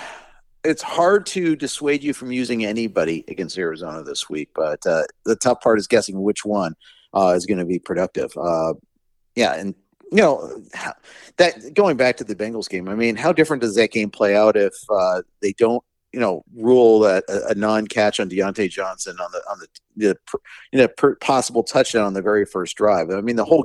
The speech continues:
game plays out differently. They're already up seven nothing then.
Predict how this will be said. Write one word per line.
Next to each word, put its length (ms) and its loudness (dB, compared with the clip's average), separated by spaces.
game 280 0
plays 260 -4
out 140 -4
differently. 280 -14
They're 140 2
already 220 4
up 120 0
seven 320 -10
nothing 380 0
then. 360 0